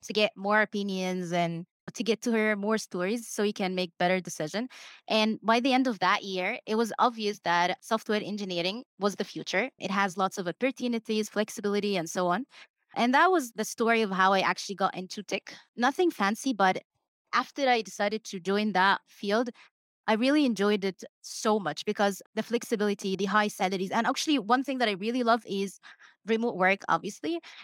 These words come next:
and you get to work from people from all around the globe, and that expand my own worldview, right? And, uh, one of the values that I highly appreciate is getting things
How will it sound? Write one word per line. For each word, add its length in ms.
and 440
you 160
get 180
to 180
work 260
from 180
people 460
from 220
all 180
around 260
the 120
globe, 320
and 160
that 200
expand 460
my 200
own 380
worldview, 540
right? 360
And, 440
uh, 320
one 160
of 100
the 100
values 420
that 180
I 280
highly 360
appreciate 680
is 680
getting 260
things 240